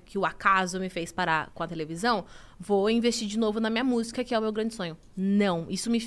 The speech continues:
hoje me faz ver o quanto aquilo tava morto dentro de mim e que perigo, porque era o meu destino. Então eu tava me desprendendo do meu destino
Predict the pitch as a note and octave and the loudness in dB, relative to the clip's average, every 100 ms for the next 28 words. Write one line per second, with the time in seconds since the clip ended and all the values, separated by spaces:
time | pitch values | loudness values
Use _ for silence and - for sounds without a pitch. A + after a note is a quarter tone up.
0 | - G#3+ A#3 A#3+ A3 G#3 A3+ A3+ B3 C4+ | 0 0 2 -2 -4 -2 0 0 0 -2
1 | C#4+ D4+ - - - - G#3 B3+ B3+ B3+ | -4 -6 -10 -20 -20 -8 -6 -4 -4 -2
2 | B3+ D#4+ C#4+ C4 E4 D#4+ D4+ D4 C4+ A#3+ | 0 2 4 6 4 0 -2 -2 -2 0
3 | A#3 B3 D4 C#4 C#4 D4+ E4+ E4+ D#4+ F#4+ | 2 2 0 -2 -2 0 4 4 6 4
4 | C#4 - A3 B3 C4+ B3+ A#3 C#4+ - D4 | 2 -2 -2 0 2 4 2 0 0 2
5 | C4+ F#3 G3 F#3+ G3+ G3 F#3 G#3 G3+ F#3 | 2 2 0 -2 0 0 -2 0 0 -2
6 | D4 - D#4 C4+ B3 C4+ C4+ B3+ A3+ A3 | -6 -6 -4 -2 0 -2 -2 0 0 -2
7 | A3+ A3 A3 | -4 -2 -2